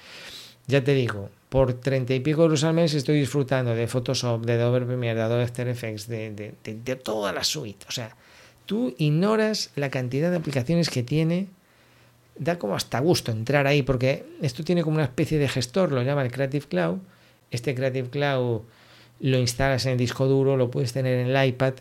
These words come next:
y él mismo te va diciendo, "¿Quieres descargar esta aplicación? Eh, ¿quieres actualizar esta otra?". Además, gestionas los documentos. Es, es, ya te digo, es que es un, como un universo esto de Adobe, ¿no? Y una vez que,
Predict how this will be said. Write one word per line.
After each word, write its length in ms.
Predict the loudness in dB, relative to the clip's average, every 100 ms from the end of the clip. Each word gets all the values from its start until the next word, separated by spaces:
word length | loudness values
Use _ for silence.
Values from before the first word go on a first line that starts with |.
| -6
y 140 | 2 4
él 120 | 6
mismo 300 | 4 4 2
te 100 | 4
va 100 | 4
diciendo, 600 | 4 2 0 0 0 -2 -6 _ _ _ _ _ _ _ -20 -20 _ _
"¿Quieres 180 | -2 0
descargar 360 | 0 0 2 2
esta 160 | 0
aplicación? 680 | -2 -2 -4 -4 -2 0 -2 -8 -20 -20 -20 _
Eh, 240 | -4 -4 -2
¿quieres 260 | 0 2 0
actualizar 520 | 0 0 0 0 -2
esta 320 | -4 -4 0
otra?". 400 | 0 -2 -6 -8 -12 _ -20 -20 _ _ -4
Además, 360 | -2 0 -2
gestionas 480 | -2 -4 -2 -2 0
los 220 | 0 2
documentos. 1000 | 2 4 2 4 4 4 4 2 2 0
Es, 180 | -4 -6
es, 240 | -4 -6
ya 120 | -2 0
te 100 | 0
digo, 200 | 0 0
es 100 | -2
que 100 | -2
es 140 | -2
un, 460 | 0 0 0 -2 -2
como 220 | 0 2
un 80 | 4
universo 520 | 4 4 4 4 2
esto 200 | -4 -4
de 80 | -4
Adobe, 300 | -2 -2 -4
¿no? 140 | -4 -2
Y 60 |
una 120 | -2
vez 140 | -2 -2
que, 260 | -4 -4